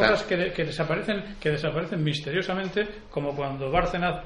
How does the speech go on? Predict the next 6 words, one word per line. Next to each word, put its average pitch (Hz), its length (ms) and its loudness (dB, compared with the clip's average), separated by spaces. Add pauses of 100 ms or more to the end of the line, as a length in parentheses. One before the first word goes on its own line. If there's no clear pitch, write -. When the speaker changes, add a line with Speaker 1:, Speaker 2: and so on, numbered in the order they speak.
(100)
Speaker 2:
Bárcenas 170 500 0
hace 160 180 -2
acusaciones, 165 640 -2
va 160 80 6
la 156 80 4
policía 156 680 2